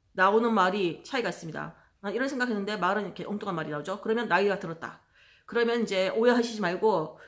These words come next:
여러분들 주위, 어, 주로 어머니하고 많이 싸우죠. "엄마 왜 그래?" 하면서 "내가 이렇게, 이렇게 말했잖아." 그러면서 그러면 엄마가 "언제?"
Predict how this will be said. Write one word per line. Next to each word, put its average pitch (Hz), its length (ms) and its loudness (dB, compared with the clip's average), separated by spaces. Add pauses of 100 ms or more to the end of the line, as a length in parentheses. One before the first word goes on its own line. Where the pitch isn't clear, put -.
(120)
여러분들 247 340 4
주위, 247 240 0
어, 190 180 0
주로 226 320 2
어머니하고 233 520 4
많이 170 140 -2
싸우죠. 214 500 -2
"엄마 285 340 6
왜 233 140 6
그래?" 311 380 4
하면서 185 380 2
"내가 220 180 0
이렇게, 269 220 -4
이렇게 226 180 0
말했잖아." 247 680 4
그러면서 170 340 -4
그러면 170 240 -8
엄마가 165 400 -6 (120)
"언제?" 196 720 2